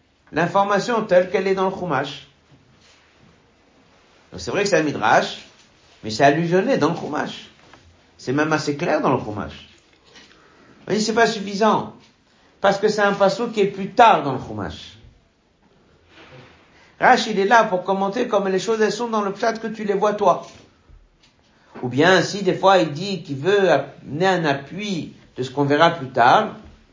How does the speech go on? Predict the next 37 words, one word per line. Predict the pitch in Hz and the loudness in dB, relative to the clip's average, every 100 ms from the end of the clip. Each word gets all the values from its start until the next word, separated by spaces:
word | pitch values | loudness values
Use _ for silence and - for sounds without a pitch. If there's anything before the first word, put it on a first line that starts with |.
| _ _ | _ _
là | - | -6
il | 123 | -2
le | 156 185 | 2 2
dit. | 247 240 - - _ _ _ _ _ | 0 -4 -6 -12 _ _ _ _ _
Alors | - 123 | -6 2
Rashi, | 214 220 185 | 4 4 2
il | |
aurait | 156 156 | 2 2
dû | 156 233 | 2 2
amener | 208 240 262 | 2 2 -2
ce | 320 | -2
passouk. | - - 147 - - - - - - _ _ _ - | -2 -2 -4 -8 -16 -20 -20 -20 -20 _ _ _ -10
Il | 110 | -2
aurait | 131 160 | 2 2
dû | 190 | 0
dire | 180 262 285 233 202 202 208 - _ _ _ _ _ | 0 4 4 4 2 0 -6 -14 _ _ _ _ _
que | - | 0
l'enfant | 143 147 147 214 196 | 2 2 6 6 8
Ben | 170 180 - | 6 4 4
Chamesh | 156 180 180 | 4 6 6
de | 156 | 2
Mika | 160 160 180 170 | -6 -2 0 2
n'a | 147 | 2
pas | 156 | 2
encore | 165 160 | 2 2
étudié | 156 143 131 165 | 0 -2 -4 -2
Parashat | 139 131 135 | -2 0 0
Vayakel. | 135 123 107 - 78 - _ _ _ _ _ _ _ _ _ _ | 0 0 -2 -6 -16 -18 _ _ _ _ _ _ _ _ _ _
Dans | - 190 | 2 4
Parashat | 190 175 - | 6 4 4
Vayakel, | 165 160 147 175 165 | 2 2 2 2 2
il | |
y | 156 | 2
a | |
un | 139 131 | 0 -2
passouk | 131 117 170 160 | -6 -8 -8 -6
pareil. | 139 113 104 135 - | -2 0 0 -2 -4